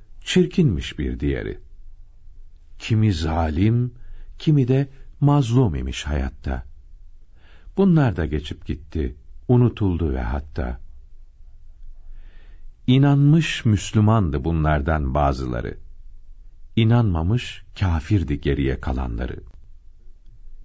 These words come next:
Kafirler diyorlar ki, öldüğünde insanlar ebediyen yok olup tekrar yaratılmazlar.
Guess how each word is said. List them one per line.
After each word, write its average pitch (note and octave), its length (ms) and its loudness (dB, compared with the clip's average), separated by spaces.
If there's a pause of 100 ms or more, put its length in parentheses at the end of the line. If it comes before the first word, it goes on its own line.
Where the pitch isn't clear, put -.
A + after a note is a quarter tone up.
(640)
Kafirler A2+ 600 4
diyorlar G#2+ 420 4
ki, E2 340 -2 (520)
öldüğünde A2+ 640 4
insanlar G2+ 800 0 (680)
ebediyen C3 680 4
yok A2+ 260 2
olup B2 260 2 (340)
tekrar A2+ 400 2
yaratılmazlar. F#2+ 1080 2